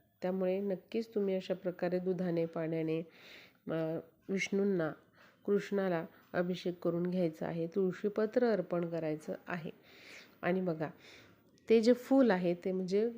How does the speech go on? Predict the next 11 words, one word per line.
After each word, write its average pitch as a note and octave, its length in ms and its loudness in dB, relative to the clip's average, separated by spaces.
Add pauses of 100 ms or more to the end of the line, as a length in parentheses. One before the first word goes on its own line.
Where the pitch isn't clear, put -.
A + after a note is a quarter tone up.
(140)
गोकर्णीचं B3+ 720 4
फूल. D3 280 -6 (640)
गोकर्णीचं A3 920 6
निळं G#3+ 380 8
फूल C4+ 320 6
जे F#3 140 2
असतं, F3 440 0
निळं F#3 240 2
जांभळं F#3+ 440 4
फूल A3 280 2
असतं, F3 400 0